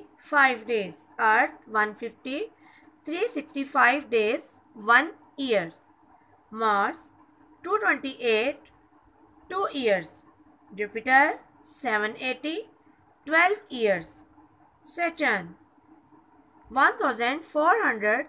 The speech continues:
thirty billion million kilometers, thirty years.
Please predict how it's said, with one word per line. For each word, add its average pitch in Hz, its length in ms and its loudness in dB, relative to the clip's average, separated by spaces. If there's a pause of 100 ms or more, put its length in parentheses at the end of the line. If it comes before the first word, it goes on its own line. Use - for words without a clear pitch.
(100)
thirty 269 400 0
billion 233 500 -4 (800)
million 233 460 -2
kilometers, 220 720 0 (600)
thirty 269 340 -2
years. 196 640 -8